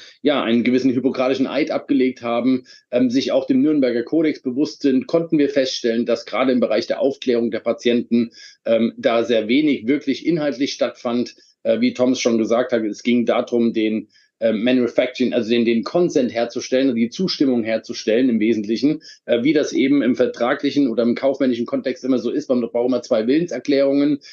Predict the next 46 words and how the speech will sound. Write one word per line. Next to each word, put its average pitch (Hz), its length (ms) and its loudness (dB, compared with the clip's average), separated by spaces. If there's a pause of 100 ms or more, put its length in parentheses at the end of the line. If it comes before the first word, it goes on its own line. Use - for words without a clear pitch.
(100)
das 113 140 -2
ist 117 140 -4
sehr 113 180 2
wichtig, 147 520 0
ansonsten 123 420 0
kommt 120 180 0
da 117 80 2
kein 117 200 -2
Vertrag 120 380 -2
zustande. 127 560 2 (180)
Deswegen 120 280 0
war 131 200 2
es 156 80 -2
ja 123 80 2
gerade 113 260 0
so 107 140 -6
wichtig, 117 320 -4
in 127 80 4
gewisser 120 320 0
Form 113 280 0
diesen 104 240 -2
passiven 120 420 -2
Widerstand 123 500 0
zu 117 100 -4
leisten, 107 520 0 (200)
diesen 117 200 0
zivilen 123 340 2
Ungehorsam, 120 800 2 (240)
der 117 200 2
uns 131 180 0
im 117 100 0
Endeffekt, 120 500 -2
äh, 110 260 0
ja, 113 220 0
unser 110 260 0
eigenes 113 300 -2
Immunsystem 117 560 0
auch 107 140 -4
geschützt 160 400 -4
hat. 147 220 0 (260)
Aber 127 260 0
worauf 131 220 2
ich - 40 -10
hinaus 127 380 0
will, 131 140 2
ist, - 360 -4